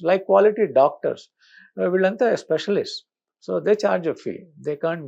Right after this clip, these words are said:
give you free advice and all. So, ఇవి, ఆ, డైరెక్ట్ ఈక్విటీలో. కా-, డైరెక్ట్ ఈక్విటీ మీకు ఒక పదేళ్ళు అనుభవం వచ్చాక డైరెక్ట్ ఈక్విటీలో మీకు, ఆ,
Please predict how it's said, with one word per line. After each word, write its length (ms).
give 200
you 260
free 240
advice 320
and 140
all. 220
So, 60
ఇవి, 640
ఆ, 40
డైరెక్ట్ 420
ఈక్విటీలో. 400
కా-, 180
డైరెక్ట్ 340
ఈక్విటీ 260
మీకు 200
ఒక 120
పదేళ్ళు 500
అనుభవం 440
వచ్చాక 560
డైరెక్ట్ 340
ఈక్విటీలో 600
మీకు, 540
ఆ, 220